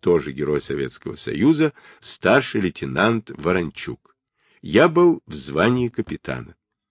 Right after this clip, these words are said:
Вспоминаю о том, что я был знаменосцем в такой колонне необыкновенных людей с нескрываемой гордостью, и еще потому, что из-за положения знаменосца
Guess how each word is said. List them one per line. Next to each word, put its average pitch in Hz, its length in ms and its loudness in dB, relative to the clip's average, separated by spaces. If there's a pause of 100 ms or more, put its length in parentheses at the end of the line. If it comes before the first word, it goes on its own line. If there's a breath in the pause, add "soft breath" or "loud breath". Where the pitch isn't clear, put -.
(680 soft breath)
Вспоминаю 147 1000 8
о 135 140 4
том, 131 400 6
что - 220 2
я 98 120 8
был 95 240 6
знаменосцем 92 960 4
в - 80 -12
такой 120 420 4
колонне 104 580 6
необыкновенных 90 920 2
людей 85 540 0 (300)
с - 120 -16
нескрываемой 78 800 2
гордостью, 135 840 2 (480 soft breath)
и 90 80 0
еще 92 440 2
потому, 80 520 0
что 98 360 2
из-за 82 480 -4
положения 85 720 4
знаменосца 73 880 -2